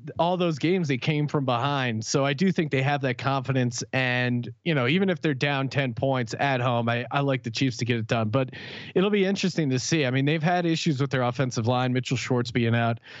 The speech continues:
has been big for them. So it, it, it'll be, uh, interesting to see who they match up with. Chargers nineteen, Broncos sixteen. Not a very exciting game here.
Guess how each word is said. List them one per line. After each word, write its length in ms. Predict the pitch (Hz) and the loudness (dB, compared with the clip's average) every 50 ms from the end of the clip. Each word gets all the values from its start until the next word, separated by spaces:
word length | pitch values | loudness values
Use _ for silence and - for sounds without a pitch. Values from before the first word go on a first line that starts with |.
| - - - | -20 -4 -2
has 160 | 139 131 110 | -2 0 0
been 160 | - 127 120 | 0 0 0
big 240 | 110 123 123 120 113 | 2 2 0 0 0
for 120 | 117 - 120 | 0 -2 0
them. 240 | 113 120 110 110 | 2 2 2 0
So 340 | 107 - - 131 123 120 110 | 0 0 0 0 0 0 0
it, 160 | 95 135 143 | 0 0 0
it, 180 | - 131 139 - | 0 -2 -4 -2
it'll 200 | - 147 175 220 | 0 0 0 2
be, 260 | 220 208 202 175 156 147 | 2 2 2 2 2 2
uh, 180 | 139 131 131 | 2 0 0
interesting 460 | 127 135 131 - 143 - - 135 127 | -2 -2 -2 -2 -2 0 0 0 2
to 60 | 123 113 | 0 0
see 160 | - 131 123 | 2 2 2
who 100 | 120 120 | 2 2
they 140 | 117 113 110 | 2 2 2
match 280 | 110 110 113 110 - | 2 0 0 0 0
up 160 | 131 123 117 | -2 -2 0
with. 160 | 120 113 107 - - - - - - - - - _ | 0 -2 -2 -2 -6 -14 -20 -18 -16 -16 -18 -10 _
Chargers 840 | - - 190 202 226 240 254 190 180 160 104 78 - - - - - _ _ _ - | -4 -2 0 2 2 2 0 0 -2 -4 -4 -6 -10 -14 -14 -16 -16 _ _ _ -6
nineteen, 920 | 135 143 151 160 160 151 135 - - 160 156 156 160 160 156 156 156 147 - _ _ - - - | -4 -2 0 0 -2 -4 -4 -4 -2 0 2 2 2 2 2 2 0 -2 -6 _ _ -16 -10 -6
Broncos 640 | 131 - 151 156 147 147 151 143 - 160 151 147 135 | -2 0 0 0 0 0 -2 0 0 0 0 0 0
sixteen. 680 | - - 143 131 - - - 143 143 139 139 139 135 139 | -2 -2 -2 -2 -4 -4 -2 0 0 2 2 0 2 0
Not 200 | 151 180 190 175 | 0 0 0 0
a 40 | 156 | 0
very 220 | 147 147 135 127 | 0 0 0 0
exciting 480 | 123 - - - 147 135 131 127 117 113 | -2 -2 -2 0 0 0 0 0 -2 -2
game 320 | 110 135 127 131 131 127 | -2 0 0 0 0 0
here. 460 | 127 127 131 127 127 127 123 123 113 | 0 0 0 0 2 0 0 0 -2